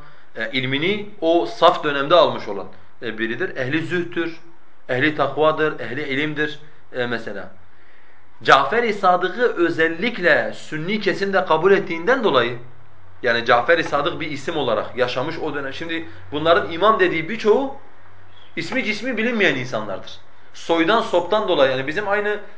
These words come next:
e, kendine ehli sünnet diyenlerin, kendine ehli sünnet diyenlerin diyorum ha, şeyh anlayışı gibi. Öyle mi? Çoğu şeyh dedikleri adamlar emin olun hela adaplarını bile bilmezler yani. Fatiha okuduklarını duyun,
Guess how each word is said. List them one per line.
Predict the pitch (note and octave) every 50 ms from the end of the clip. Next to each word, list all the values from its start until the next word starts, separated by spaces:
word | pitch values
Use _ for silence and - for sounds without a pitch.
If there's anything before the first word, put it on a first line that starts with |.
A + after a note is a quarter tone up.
| - - -
e, | B2+ B2
kendine | - D#3 D3+ D#3+ E3+ G3
ehli | G3 F3 D#3 D#3+ D#3 D#3
sünnet | - - D#3+ D#3 D#3+ F3+ G3 F#3+ F#3+ - -
diyenlerin, | D3+ D3 C#3+ C#3 C#3 C3+ C3+ C#3+ D3+ D3 C3+ C3 - - - - -
kendine | - G2+ A2 B2 C#3+ D3+
ehli | C3+ C3 C#3+ -
sünnet | - B2+ B2+ C3 C#3 C3+ C3+ B2+
diyenlerin | A#2+ A2 G#2+ G#2+ A2 A2+ A#2 A2+
diyorum | G#2+ G#2 G2+ G2+ G2
ha, | F2+ F#2 - - - - -
şeyh | - - G#3+ A#3 A#3 G3+
anlayışı | G3+ G#3 G3+ F#3 F#3 F3+ - F#3+ F#3
gibi. | C#3+ C#3 G#2 G2 E2+ G2 - - - - - - - - - - - - - - - - - - - - - - - - - - - - - - - - - - - - - - - - -
Öyle | B2 D#3 A3+ B3+
mi? | G3 B2 - - - - - - - -
Çoğu | - G#3 A3 G#3+ G3
şeyh | - - A3 A3+ A3 -
dedikleri | G3 F3+ E3 E3+ D3+ E3 F3+ G3+ G#3+
adamlar | F#3 F3 E3+ E3 E3+ A3 A#3+ A#3+ -
emin | E3 F3 G3+ A3
olun | A3 G#3 G#3 F#3+ - - - - -
hela | - - D3 E3 G3 G3
adaplarını | F3+ D#3+ D#3 C3+ C#3+ D3+ D#3 D#3+ E3+ E3+
bile | D#3 D#3+ E3 C#3+
bilmezler | C#3 C3 C3 C3 A#2+ G2+ G#2 G2 F#2
yani. | F#2 F2+ E2+ - - - - - - - - - - - - - - - - - - - - - - - -
Fatiha | - D#3 D#3 D#3 - G#3 A#3
okuduklarını | A#3 A3+ G#3+ G#3+ G#3+ G3+ G3+ G#3+ G#3+ G#3+ A#3 B3 G#3+
duyun, | A#3+ C#4+ D4+ D#4 -